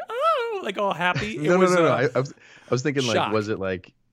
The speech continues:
Speaker 2: the epic moment in, in Endgame, like, screaming, but it was more or less of a
Speaker 1: It
Speaker 2: shock
Speaker 1: was toned
Speaker 2: thing.
Speaker 1: down. It was, it, it, it,
Speaker 2: Right.
Speaker 1: I'm gonna say it's not on that level 'cause nothing I don't think has ever been on that level.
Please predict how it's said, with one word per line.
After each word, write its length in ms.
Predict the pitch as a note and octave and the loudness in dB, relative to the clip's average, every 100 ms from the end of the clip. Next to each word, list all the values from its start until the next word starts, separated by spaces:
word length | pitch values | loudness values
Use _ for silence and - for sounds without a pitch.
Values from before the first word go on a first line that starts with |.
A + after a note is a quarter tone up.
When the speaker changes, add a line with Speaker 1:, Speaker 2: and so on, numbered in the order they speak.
| _ _ _ _ _ _ | _ _ _ _ _ _
Speaker 2:
the 460 | G2+ F#2+ F#2+ G#2 G2+ | -12 -8 -2 0 0
epic 300 | G#2 A2 F#2 | 0 -2 0
moment 500 | G2+ G2+ G2+ G2 G2 | 0 2 0 -2 -2
in, 420 | F#2+ F2+ F2 F2 - | -2 0 -2 -6 -4
in 160 | F#2 | -4
Endgame, 680 | F2 G2+ G2 F2+ D#2+ D#2 D2+ D2 | -2 -2 0 -2 -2 -4 -8 -10
like, 420 | F2 D#2 D2+ - - - _ _ _ _ _ _ | -6 -4 -6 -12 -20 -20 _ _ _ _ _ _
screaming, 600 | - - - F2+ D#2+ D#2 E2 | -16 -12 -2 -2 -2 -6 -2
but 120 | F#2 | 0
it 100 | F2+ | 0
was 120 | F#2 | -2
more 180 | G2 F#2+ | 0 0
or 80 | F#2 | 2
less 200 | F2+ F2+ | 0 -2
of 140 | - | -8
a 40 | D#2+ | -8
Speaker 1:
It 40 | |
Speaker 2:
shock 300 | - - A3 | -6 -4 -2
Speaker 1:
was 80 | F3+ | -2
toned 220 | G3+ F#3+ C3+ | -2 -4 -6
Speaker 2:
thing. 80 | |
Speaker 1:
down. 220 | A#2 - - _ | -10 -14 -18 _
It 100 | G3+ | 0
was, 180 | G3 F#3+ | 0 0
it, 160 | - | 0
it, 420 | F3+ F3+ F3+ E3+ - | 0 0 -2 -2 -2
it, 100 | - | -2
Speaker 2:
Right. 220 | G2 D#2+ - - | 0 -2 -4 -4
Speaker 1:
I'm 140 | F3 | -2
gonna 180 | G3+ A3 | 0 -2
say 340 | - A#3 F#3 - _ _ | -2 -4 -4 -16 _ _
it's 180 | - - | -12 -8
not 140 | D#3+ | -6
on 120 | D#3 D#3 | -4 -4
that 180 | C#3+ | -4
level 240 | C3 C#3+ D3+ | -4 -4 -6
'cause 160 | C#3 | -6
nothing 340 | B2+ B2+ C#3 A#2+ | -6 -6 -6 -8
I 60 | |
don't 120 | A#2+ A2+ | -10 -10
think 120 | A2+ | -12
has 120 | G#2 | -10
ever 180 | A#2+ C#3+ | -6 -4
been 160 | D3 | -2
on 100 | D3+ | -4
that 160 | D#3 D#3 | -4 -4
level. 400 | D#3+ E3 F#3 - | -4 -4 -8 -8